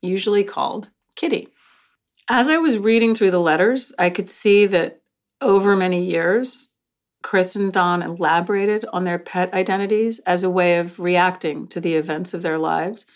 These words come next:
including the events of their imagination, like books or films.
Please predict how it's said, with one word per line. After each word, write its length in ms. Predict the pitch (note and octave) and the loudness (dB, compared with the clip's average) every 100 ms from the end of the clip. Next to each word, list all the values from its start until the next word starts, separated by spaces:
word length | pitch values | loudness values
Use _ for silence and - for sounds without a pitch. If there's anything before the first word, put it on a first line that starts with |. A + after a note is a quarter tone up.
| _ _ _ _ _ - | _ _ _ _ _ -2
including 380 | A#3+ F#4+ F#4 | 2 4 6
the 120 | C#4 G#3+ | 6 4
events 340 | F#3 F3+ F3+ | 4 0 -2
of 100 | F3 | -2
their 160 | F3 E3 | 0 0
imagination, 760 | E3 D#3 E3 D#3 D#3 D#3 D3 | 0 -2 -2 -4 -4 -4 -6
like 240 | D3+ D3 | -6 -8
books 380 | - E3+ F3+ - | -2 -2 -2 -10
or 220 | - F3+ _ | -10 -12 _
films. 480 | E3+ E3 G#3 - | -4 -2 -4 -8